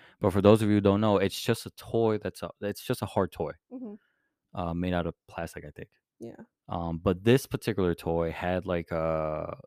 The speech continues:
Speaker 1: another layer on it that had flavoring. It was
Speaker 2: Mm-hmm.
Speaker 1: like a bacon flavored bone toy.
Speaker 2: Yeah.
Speaker 1: Um, but it was like, uh, but yeah, it was, it was the bone, and then it was, like, s-, wrapped, I guess. <laughs> I don't, I don't know, I don't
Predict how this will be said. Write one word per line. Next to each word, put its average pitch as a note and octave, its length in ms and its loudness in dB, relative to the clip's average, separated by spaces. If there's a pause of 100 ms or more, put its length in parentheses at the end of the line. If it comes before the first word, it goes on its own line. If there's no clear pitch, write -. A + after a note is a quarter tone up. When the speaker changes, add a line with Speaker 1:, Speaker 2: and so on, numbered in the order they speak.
Speaker 1:
another F2 420 0
layer G#2 400 4
on E2 180 0
it D#2+ 180 -6
that F2 100 -2
had E2+ 220 -6
flavoring. F2+ 580 -2 (300)
It B2 160 -6
was F#2 100 0
Speaker 2:
Mm-hmm. - 20 -
Speaker 1:
like F#2+ 80 2
a F#2 40 2
bacon G#2 360 2
flavored F2+ 400 0 (300)
bone F2+ 260 4
toy. D#2+ 280 -6 (140)
Speaker 2:
Yeah. - 180 -14 (540)
Speaker 1:
Um, E2+ 540 -4 (1120)
but F2+ 120 -2
it F#2+ 80 0
was F#2+ 140 -2
like, E2+ 300 -2 (720)
uh, - 100 -12
but A#2 180 2
yeah, A#2+ 160 6
it G2+ 80 4
was, G#2+ 240 4
it G#2+ 100 0
was F#2+ 140 0
the - 80 -6
bone, C3 380 4
and G#2+ 140 -4
then G2+ 80 -2
it G2+ 60 0
was, G2 140 -2
like, F2+ 180 -2 (720)
s-, - 120 -20 (180)
wrapped, F2 560 -6 (460)
I - 100 -6
guess. - 240 2 (260)
<laughs> - 220 -4
I - 720 8
don't, D3+ 120 12
I C#3+ 100 12
don't D#3+ 100 12
know, B2+ 160 12
I B2+ 100 10
don't - 20 10